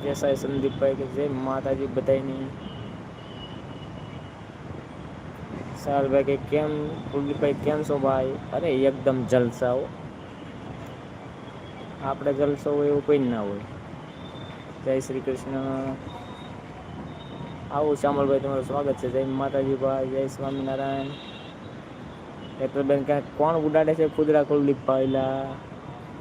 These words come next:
કોને ખબર, કોક ઉડાડે છે. જય માતાજી. રેખાબેન કે જય માતાજી. ઠાકોરભાઈ, આવો શક્તિધનભાઈ, તમારું સ્વાગત છે. જય સોનભાઈમાં, કુલદીપભાઈ, જય સોનભાઈમાં. આવો, પધારો કવિરાજ. એક કલાક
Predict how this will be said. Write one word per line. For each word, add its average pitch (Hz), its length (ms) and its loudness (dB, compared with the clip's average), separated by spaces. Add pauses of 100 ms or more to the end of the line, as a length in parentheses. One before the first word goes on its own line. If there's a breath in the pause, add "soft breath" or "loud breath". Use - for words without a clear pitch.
(420)
કોને 170 280 2
ખબર, 135 300 4
કોક 127 200 -4
ઉડાડે 139 460 0
છે. 120 160 -4
જય 127 180 -2
માતાજી. 135 800 -2 (1000)
રેખાબેન 131 380 0
કે 131 120 -2
જય 131 160 0
માતાજી. 135 520 2
ઠાકોરભાઈ, 131 680 0 (960)
આવો 135 180 6
શક્તિધનભાઈ, 127 580 -2
તમારું 127 280 -2
સ્વાગત 131 260 -4
છે. 123 160 -2
જય 131 180 2
સોનભાઈમાં, 131 840 -2
કુલદીપભાઈ, 127 440 0
જય 151 220 0
સોનભાઈમાં. 131 920 -2
આવો, 135 220 2
પધારો 135 280 2
કવિરાજ. 135 440 0 (1800)
એક 143 140 0
કલાક 139 240 4